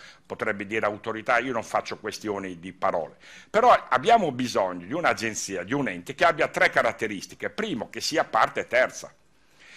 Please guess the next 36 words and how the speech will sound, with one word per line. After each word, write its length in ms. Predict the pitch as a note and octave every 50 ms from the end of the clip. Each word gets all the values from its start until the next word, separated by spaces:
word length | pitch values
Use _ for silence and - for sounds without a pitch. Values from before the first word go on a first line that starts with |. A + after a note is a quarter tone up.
| - - _ -
terza 420 | G3 F3+ D3+ A#2+ - - - G2
rispetto 480 | G2 B2 - - - C#3+ A#2+ - - G#2
sia 460 | - - - G#3 A#3 A3 D#3 A#2 G#2+
alla 160 | G#2 G#2 G2
pubblica 560 | - - E3 D#3+ C3 A#2 G#2 - - G2+ E2+
amministrazione 880 | E2+ F#2+ G2+ G#2 A#2 - - F#3 E3+ - - C3 A2 G2 G2+ C3 E3 E3+ - - - _ -
sia 540 | - - - F3 E3 F3+ G3+ A#3 G#3+ -
ai 200 | - A#2+ A2 G2+
soggetti, 880 | - - F#3+ G3 E3 B2+ - A2+ F#2+ E2+ - - - A#2 A#2+ C3+ - - - - - - _ -
agli 400 | G2 G2 G2 G2+ G#2 G#2+ G2 -
cosiddetti 580 | - A#2+ G#2+ D3+ D#3+ B2+ G2 F2+ - - A2+ G#2
enti 280 | G2 G#2+ G#2+ C#3+ A2+
privati 480 | F#2+ F2+ F2 F#2+ B2 B2+ - - - - -
o 100 | G2 F#2
for 280 | - - G2+ F#2+ E2+
profit 460 | - - G#2+ G#2 A#2+ - - - -
che 120 | - - E2+
dia, 320 | D2+ F2 F2+ E2+ D2+ - _ _ _
dir 240 | _ D2+ F2 F#2 F2
si 140 | - - A2
voglia, 320 | A2+ B2+ C3 A2+ - - - - - - - - - -
perché 280 | - C#3 - C#3 -
tutte 300 | - C4 C4 - - G3
le 80 | E3+ D#3
volte 500 | C#3+ B2+ G#2+ F#2 D#2+ - - D#2+ C#2+ -
che 180 | - - A#2+ A2+
nascono 500 | A#2 D#3+ G3+ G3 - - - C#3 A#2 G2+
controversie, 720 | - D3 C#3+ B2 - B2+ B2 A#2+ A2+ G2 E2+ E2 - - F#2
in 120 | G2 G2
questi 200 | A2 C3+ - -
ultimi 380 | D3 F3 G3 E3+ - C3 A2+ G#2+
due 180 | G2 A2+ B2 B2+
anni 220 | A#2+ G#2+ G2 F#2+
ne 120 | F#2+ F#2+
sono 380 | - - - C#3 C3+ B2+ A2+ G#2
na-, 220 | G2 G2 G2 G2+